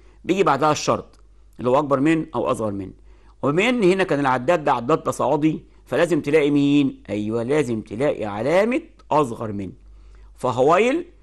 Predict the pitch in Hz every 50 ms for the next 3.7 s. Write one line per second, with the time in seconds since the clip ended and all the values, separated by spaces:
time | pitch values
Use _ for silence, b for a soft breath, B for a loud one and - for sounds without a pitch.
0 | - - - - 127 165 180 170 - 151 147 - 160 180 202 233 254 285 262 -
1 | - - - - 143 156 175 190 202 226 240 - - - - 127 - - 147 180
2 | 185 175 160 147 139 135 160 196 214 214 - - 117 123 123 117 117 113 - -
3 | - 123 139 165 180 190 175 170 185 175 - 110 98 90